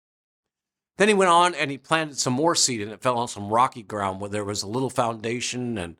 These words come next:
um, little soil, but the seed sprouted, and it came up, and it really kinda died quickly in the sun.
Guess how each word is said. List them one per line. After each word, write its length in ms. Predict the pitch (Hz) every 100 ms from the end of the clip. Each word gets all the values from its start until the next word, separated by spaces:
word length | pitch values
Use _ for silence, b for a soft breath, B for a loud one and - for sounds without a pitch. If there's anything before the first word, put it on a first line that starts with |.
| b b -
um, 200 | 92 110
little 220 | 139 123
soil, 520 | - 127 120 123 131
but 180 | 104 -
the 100 | 98
seed 400 | - 156 165 143
sprouted, 680 | - - 185 247 190 196 170 _ _
and 140 | 113
it 60 | 117
came 280 | 143 165 175
up, 160 | 170
and 80 | 156
it 100 | 143 _ _ _ _
really 160 | 139 160
kinda 220 | 147 123
died 420 | 104 123 127 101
quickly 720 | - - 175 - - 110 107
in 140 | 110 107
the 100 | 101
sun. 460 | - 135 87 80